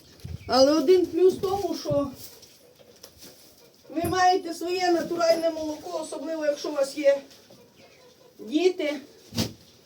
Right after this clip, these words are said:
Ось. То ви маєте молоко дітям.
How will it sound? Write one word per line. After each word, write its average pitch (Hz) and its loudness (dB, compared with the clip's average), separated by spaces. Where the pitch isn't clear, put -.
Ось. 254 -6
То - -10
ви 330 -2
маєте 311 0
молоко 311 -2
дітям. 285 -2